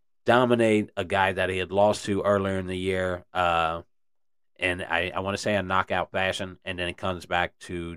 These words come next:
do the same to Lara, which was a great fight. I think that has to be on there. I also got Lee Wood versus Josh Warrington, where we saw Josh Warrington completely dominating most of that fight,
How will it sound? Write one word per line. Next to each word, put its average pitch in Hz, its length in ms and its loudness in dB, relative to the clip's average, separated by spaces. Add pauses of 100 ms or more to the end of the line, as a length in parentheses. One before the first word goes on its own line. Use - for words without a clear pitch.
(100)
do 87 140 -4
the 82 120 -6
same 80 300 -8
to - 120 -14
Lara, 80 360 -2
which 78 220 -12
was 82 140 -10
a 82 80 -8
great 82 380 -6 (540)
fight. 120 220 6
I 117 80 6
think 104 220 -2
that 127 180 4
has 117 220 0
to 107 80 -8
be 110 160 0
on 104 180 2
there. 107 220 2 (220)
I 98 120 2
also 123 320 6
got 110 300 2 (280)
Lee 113 240 4
Wood 107 360 6
versus 98 380 2 (120)
Josh 92 340 2
Warrington, 131 600 4
where 104 160 4
we 104 100 4
saw 107 240 6
Josh 101 360 2
Warrington 107 540 -4 (220)
completely 123 600 -4
dominating 101 640 -4
most 95 260 -4
of 92 80 -6
that 90 220 0
fight, 90 320 0